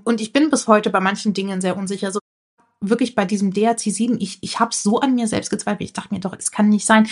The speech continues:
Ich sitze mit meinem Team da und wir kommen einfach nicht auf die Lösung. Hm, ja, und dann versuche ich halt natürlich, das Problem auch gleichzeitig für meine Kunden zu lösen. So all in one bei mir, sage ich mal. So,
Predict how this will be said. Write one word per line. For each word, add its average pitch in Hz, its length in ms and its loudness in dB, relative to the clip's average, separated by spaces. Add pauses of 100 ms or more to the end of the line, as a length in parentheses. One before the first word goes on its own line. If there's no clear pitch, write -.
(100)
Ich 214 100 2
sitze 214 200 0
mit 214 120 4
meinem 202 200 2
Team 226 220 4
da 214 100 6
und 202 100 2
wir 196 100 4
kommen 226 300 4
einfach 190 240 -2
nicht 196 180 0
auf 190 80 -4
die 202 100 -4
Lösung. 202 460 4
Hm, 226 200 -2 (100)
ja, 180 220 4 (180)
und 208 100 6
dann 208 140 6
versuche 214 240 2
ich - 100 -4
halt 185 100 2
natürlich, 175 300 0
das 175 140 -8
Problem 170 340 0
auch 160 80 -4
gleichzeitig 170 460 -2
für 214 400 6 (160)
meine 180 340 4
Kunden 175 680 2 (760)
zu - 160 -2
lösen. 156 320 -2 (240)
So 165 180 0 (260)
all 220 200 6
in 196 180 2
one 175 260 0
bei 170 180 -2
mir, 165 220 -2
sage 156 220 -8
ich 165 120 -16
mal. 170 160 -6 (380)
So, 220 340 0